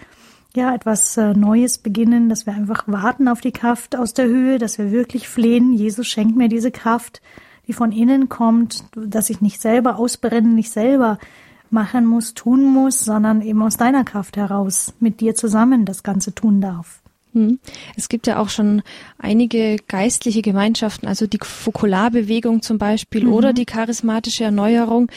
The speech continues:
Speaker 2: deren Schwerpunkt, ja, oder deren spirituelle Ausrichtung, würde ich sagen, doch dieses Gebet zum Heiligen Geist auch ist.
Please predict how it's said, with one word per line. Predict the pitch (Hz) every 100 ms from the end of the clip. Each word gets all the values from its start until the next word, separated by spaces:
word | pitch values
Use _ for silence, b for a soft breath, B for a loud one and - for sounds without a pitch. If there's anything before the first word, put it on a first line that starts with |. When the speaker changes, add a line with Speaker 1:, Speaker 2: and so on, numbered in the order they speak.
| B B B B -
Speaker 2:
deren | 226 226
Schwerpunkt, | 220 - 190 269 - 247 247 - b b b b _ _ _
ja, | - 208 190 240 208 B B B -
oder | 214 214
deren | 220 226
spirituelle | 226 - 285 294 247 233 220
Ausrichtung, | 190 302 - 285 - 247
würde | 240 240
ich | 226
sagen, | 233 240 240
doch | 240 247
dieses | 240 220 226 - -
Gebet | - - 262
zum | - 226
Heiligen | 214 226 220
Geist | 196 202 247 -
auch | 214
ist. | - 269